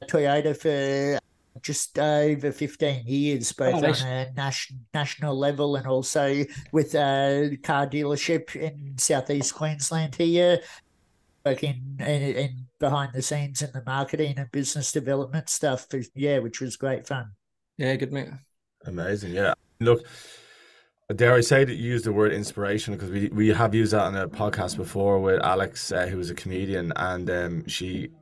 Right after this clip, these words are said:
Speaker 3: nearly bit her hand off 'cause she said it's that
Speaker 2: Ah, inspiration
Speaker 3: <laughs>
Speaker 2: porn, eh?
Speaker 3: inspiration porn.
Speaker 1: <laughs>
Speaker 3: But it's, it's, uh, the other word, maybe the other way of thinking of it is, pr-, I kept thinking of perspective when I was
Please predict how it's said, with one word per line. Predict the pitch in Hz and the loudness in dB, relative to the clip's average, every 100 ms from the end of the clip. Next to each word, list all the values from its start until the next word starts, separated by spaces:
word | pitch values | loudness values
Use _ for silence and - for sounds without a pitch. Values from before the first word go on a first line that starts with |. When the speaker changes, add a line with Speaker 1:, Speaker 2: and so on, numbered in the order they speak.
| - | -8
Speaker 3:
nearly | 98 92 | -6 -4
bit | 85 92 | -2 0
her | 90 | 0
hand | 95 92 | -2 -2
off | 95 85 - | 0 0 -2
'cause | 101 | -4
she | 92 | -4
said | - - 82 | -4 -2 -2
it's | 64 - - _ - | -2 -2 -8 _ -4
that | 95 - _ _ _ _ _ _ - _ _ _ _ _ - | -2 -2 _ _ _ _ _ _ -20 _ _ _ _ _ -4
Speaker 2:
Ah, | 127 | -2
inspiration | 127 120 127 - | 2 6 8 8
Speaker 3:
<laughs> | - | 2
Speaker 2:
porn, | 123 117 | 0 0
eh? | 113 | 4
Speaker 3:
inspiration | 117 - 120 117 - 110 | 4 6 6 6 4 2
porn. | - 107 107 92 - - - | 2 2 2 0 -2 -8 -8
Speaker 1:
<laughs> | - - - - | -20 -20 -20 -2
Speaker 3:
But | - 143 | 6 6
it's, | - _ _ | 6 _ _
it's, | 135 123 - _ _ | 2 2 -4 _ _
uh, | - 117 | -4 0
the | 135 | 2
other | 170 | 4
word, | 147 123 117 | 4 2 2
maybe | 135 143 | 0 0
the | 127 | -2
other | 117 | 0
way | 107 104 | 0 0
of | 101 | -4
thinking | - 110 110 | -6 -6 -4
of | 95 | -2
it | 90 | -2
is, | 95 85 | -2 -4
pr-, | - - | -4 0
I | 107 | 0
kept | 123 - | 0 0
thinking | 110 95 | -2 -2
of | 90 | -6
perspective | - 95 - 101 - 98 80 - | -6 -6 -2 -4 -2 -6 -8 -10
when | - 95 | -4 -4
I | 87 | -2
was | 87 - | -6 -10